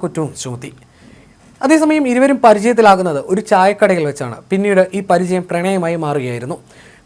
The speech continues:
കടുത്ത വാഹനപ്രേമിയാണ് മരിച്ച മൗസ മെഹ്റിസ്. ഈ വാഹനപ്രേമം തന്നെയാണ് മൗസയെ പ്രതിയിലേക്ക് അടുപ്പിച്ചതും.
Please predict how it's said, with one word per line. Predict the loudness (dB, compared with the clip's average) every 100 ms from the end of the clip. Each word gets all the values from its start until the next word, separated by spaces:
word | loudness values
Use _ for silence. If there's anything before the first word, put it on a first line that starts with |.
| 4
കടുത്ത | 4 6 6
വാഹനപ്രേമിയാണ് | 6 6 2 2 0 0 -2 -4 -4
മരിച്ച | -4 -4 -4
മൗസ | -4 -2 -2 -4
മെഹ്റിസ്. | -8 -10 -12 -8 0
ഈ | 4
വാഹനപ്രേമം | 4 4 0 0 0 0
തന്നെയാണ് | 0 0 -2 -6 -10 -20 -14 0
മൗസയെ | 2 2 0 -2 -6 _ _ -4
പ്രതിയിലേക്ക് | 0 2 2 0 -4
അടുപ്പിച്ചതും. | -6 -6 -6